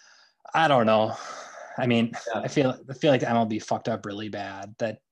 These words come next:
Speaker 1: dude that they tossed from the Mariners said it was just rosin and sweat, and they got bagged by some guy in a polo shirt and sent to a lab or something.
Speaker 2: Yeah, it
Speaker 1: It's
Speaker 2: seems a little extreme.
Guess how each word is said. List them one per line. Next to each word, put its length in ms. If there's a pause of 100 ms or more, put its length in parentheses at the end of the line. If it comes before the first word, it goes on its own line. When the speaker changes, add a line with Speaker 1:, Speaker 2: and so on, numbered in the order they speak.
Speaker 1:
dude 160
that 160
they 320 (140)
tossed 380
from 140
the 80
Mariners 680 (320)
said 120
it 60
was 140
just 400
rosin 440
and 160
sweat, 480
and 140
they 60
got 300
bagged 400
by 280
some 260
guy 160
in 100
a 40
polo 360
shirt 340
and 180
sent 240
to 100
a 60
lab 380
or 80
something. 460 (1400)
Speaker 2:
Yeah, 80
it 60
Speaker 1:
It's 80
Speaker 2:
seems 180
a 80
little 220
extreme. 600